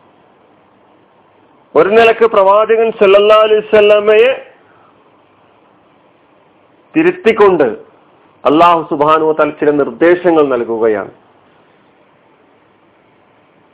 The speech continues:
ഇൻഷാ അല്ലാഹ് ആ ഭാഗം നമുക്ക് അവിടെ പഠിക്കാം. ഈ ആയത്തിലൂടെ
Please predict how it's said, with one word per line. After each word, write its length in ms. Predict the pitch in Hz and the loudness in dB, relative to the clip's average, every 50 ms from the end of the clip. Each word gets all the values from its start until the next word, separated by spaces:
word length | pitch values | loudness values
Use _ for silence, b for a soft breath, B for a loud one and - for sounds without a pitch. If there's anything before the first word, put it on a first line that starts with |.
| _ _ _ _ _ _ _ _ _ _ _ _ - | _ _ _ _ _ _ _ _ _ _ _ _ -8
ഇൻഷാ 340 | 208 285 - - 180 175 170 | -6 -4 -2 2 2 2 2
അല്ലാഹ് 760 | 165 160 170 170 170 170 170 170 185 - - _ _ - 131 | 2 2 0 0 0 0 -2 -6 -8 -12 -16 _ _ -2 0
ആ 80 | 143 156 | 0 0
ഭാഗം 460 | - - 151 147 151 160 156 170 165 | 0 0 2 2 2 2 0 -2 -4
നമുക്ക് 260 | 156 151 151 151 151 | -4 -6 -4 -2 -2
അവിടെ 180 | 139 139 139 147 | 0 0 0 -2
പഠിക്കാം. 420 | 143 - 123 123 - - - - - _ _ _ - | -2 -4 -6 -6 -6 -10 -12 -14 -14 _ _ _ -8
ഈ 120 | 143 175 202 190 | -2 0 2 2
ആയത്തിലൂടെ 840 | 185 190 202 214 214 214 - 214 165 143 123 120 123 160 226 247 | 4 4 2 2 0 0 -2 -4 -4 -2 -2 0 0 0 0 -2